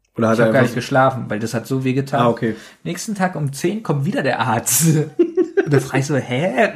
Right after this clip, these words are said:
Speaker 2: müssen Sie nicht mal schlafen oder so?“ Er sagt, „Ja, die sind alle krank und so.“
Speaker 1: Mhm.
Speaker 2: Er macht hier gerade einen vierundzwanzig-Stunden-Dienst.
Speaker 1: Okay, das ist aber
Speaker 2: So.
Speaker 1: auch normal.
Speaker 2: Jetzt, ich weiß es nicht, ob heutzutage noch ein Arzt vierundzwanzig Stunden arbeiten
Speaker 1: Hm,
Speaker 2: darf.
Speaker 1: es würde mich nicht wundern.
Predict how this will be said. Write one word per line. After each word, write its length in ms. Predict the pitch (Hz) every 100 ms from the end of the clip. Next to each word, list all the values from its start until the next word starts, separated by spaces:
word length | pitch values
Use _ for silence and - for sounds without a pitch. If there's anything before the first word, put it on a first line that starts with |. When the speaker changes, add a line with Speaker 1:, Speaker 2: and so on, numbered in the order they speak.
| 170
Speaker 2:
müssen 260 | 156 156
Sie 120 | 147 151
nicht 180 | 151
mal 320 | 143 139 131 -
schlafen 560 | - 143 165 247 220
oder 160 | 196 185
so?“ 60 |
Er 240 | 196 175 160
sagt, 260 | 160 156
„Ja, 400 | 143 147 170 165
die 100 | 147
sind 160 | 143 143
alle 160 | 139 151
krank 360 | - 156 180
und 120 | 160
so.“ 220 | 151 165 160 127
Speaker 1:
Mhm. 280 | 131 131 135
Speaker 2:
Er 200 | 135 135
macht 260 | 151 151
hier 80 | 135
gerade 240 | 139 143
einen 80 | 143
vierundzwanzig-Stunden-Dienst. 1400 | 135 143 131 131 131 131 - 151 139 117 107 104 - - _ _ _ -
Speaker 1:
Okay, 300 | 120 - 147
das 180 | 117 131
ist 120 | 127
aber 140 | 143
Speaker 2:
So. 60 | 151
Speaker 1:
auch 100 | 143
normal. 440 | 127 110 104 104 -
Speaker 2:
Jetzt, 340 | 143 139 - - -
ich 180 | 156 -
weiß 260 | 202 214 139
es 120 | -
nicht, 220 | 135 143
ob 240 | 131 - 143
heutzutage 800 | 165 185 - 143 - 160 165
noch 180 | 151 135
ein 80 | 139
Arzt 480 | 135 147 170 - -
vierundzwanzig 920 | - 202 175 143 - 156 156 147 -
Stunden 320 | - 165 143
arbeiten 440 | 127 110 113 180 156
Speaker 1:
Hm, 60 | 123
Speaker 2:
darf. 220 | - 147
Speaker 1:
es 160 | 135 151
würde 260 | 151 139
mich 200 | 131 113
nicht 240 | 123 110 113
wundern. 540 | 117 117 107 104